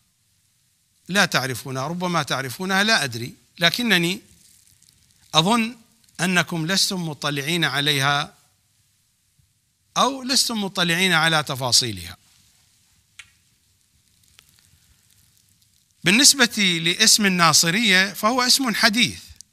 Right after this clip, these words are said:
نسبة إلى مؤسس المدينة ناصر الأشقر،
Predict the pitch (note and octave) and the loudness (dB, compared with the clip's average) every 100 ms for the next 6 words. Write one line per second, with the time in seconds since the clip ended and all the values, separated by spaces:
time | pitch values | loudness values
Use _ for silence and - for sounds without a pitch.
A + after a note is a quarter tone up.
0 | _ _ _ _ _ _ _ D#3+ G3 E3+ | _ _ _ _ _ _ _ -2 0 2
1 | D#3 D#3+ C#3+ D#3 D3+ C3+ F3+ E3+ D#3+ - | 0 -2 -2 -4 -4 -4 -2 0 2 0
2 | D3 C#3 C#3+ F3+ A2 F#2 _ _ _ _ | 0 -4 -2 -2 -2 -10 _ _ _ _
3 | _ _ _ _ _ _ _ _ _ - | _ _ _ _ _ _ _ _ _ -6
4 | D3+ E3 - C3+ A#2 D#3+ D#3+ D#3 D3+ D#3 | 0 2 0 -2 -2 0 0 0 -2 -2